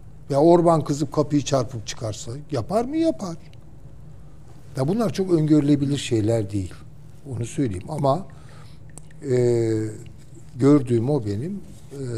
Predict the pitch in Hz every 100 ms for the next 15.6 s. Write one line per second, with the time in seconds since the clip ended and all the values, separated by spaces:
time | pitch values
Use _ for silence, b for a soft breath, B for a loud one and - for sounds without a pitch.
0 | 110 113 - - - 135 127 120 139 131
1 | 123 120 117 - 165 117 104 92 90 104
2 | 160 196 B B B B B - - -
3 | - - - 113 113 101 - - - 147
4 | 156 131 - 139 127 123 123 113 127 139
5 | 156 151 135 131 120 107 123 110 117 123
6 | 123 117 113 110 123 143 143 117 117 98
7 | - 131 117 - 123 123 113 135 123 113
8 | - 117 131 135 131 107 B B B B
9 | B - 113 143 143 143 139 131 131 123
10 | - 151 196 269 185 - - 120 139 220
11 | - B B B B - - 143 156 -
12 | 147 131 135 135 147 156 101 - - 113
13 | 160 - - - B B B B B B
14 | - - 165 202 139 127 - 123 123 113
15 | 95 92 85 - - -